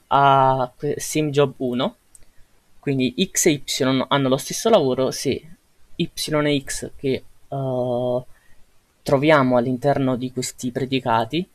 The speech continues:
hanno, eh, riconoscono,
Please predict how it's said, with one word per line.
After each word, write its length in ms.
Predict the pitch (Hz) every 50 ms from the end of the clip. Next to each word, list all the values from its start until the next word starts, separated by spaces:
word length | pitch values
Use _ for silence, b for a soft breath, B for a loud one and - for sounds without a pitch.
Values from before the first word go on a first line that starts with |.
| _ _ _ _ _ _ _ _ _ - - _ _ _ -
hanno, 1120 | - 139 139 139 135 139 135 - - 131 143 139 139 135 135 135 127 131 127 127 127 120
eh, 60 | - - _ _ _
riconoscono, 880 | 143 147 143 - 147 139 143 135 - - - 143 131 127 123 120 -